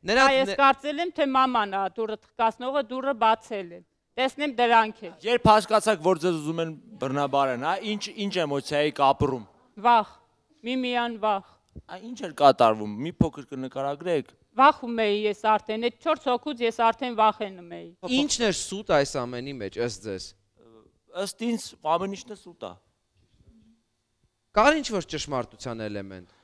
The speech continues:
Speaker 3: Կար, ես ասեմ, զա-, զանգերի հետ կապված կար, որտեվ զանգերի ժամանակ էլ ավելի շատ էմոցիա էր ապրում, հա, բացասական էմոցիաները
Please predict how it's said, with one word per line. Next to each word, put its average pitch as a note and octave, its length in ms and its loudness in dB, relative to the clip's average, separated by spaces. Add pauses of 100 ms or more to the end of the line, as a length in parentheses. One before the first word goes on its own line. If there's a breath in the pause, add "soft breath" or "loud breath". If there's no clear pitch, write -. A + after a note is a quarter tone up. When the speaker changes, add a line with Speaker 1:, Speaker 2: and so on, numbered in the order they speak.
(180)
Speaker 3:
Կար, A#3+ 260 6
ես G3+ 220 0
ասեմ, G#3+ 460 0
զա-, D#3 380 -2
զանգերի E3+ 640 0
հետ D#3+ 240 0
կապված - 420 2
կար, E3+ 180 0
որտեվ D3 300 -2
զանգերի D3+ 480 -2
ժամանակ C#3+ 500 -2
էլ C#3 140 -2
ավելի C#3 260 -6
շատ - 320 -4 (240 soft breath)
էմոցիա D3 460 -2
էր A2 160 -4
ապրում, B2 420 -12
հա, C#3 200 -4
բացասական A#2 680 -10
էմոցիաները A#2 640 -2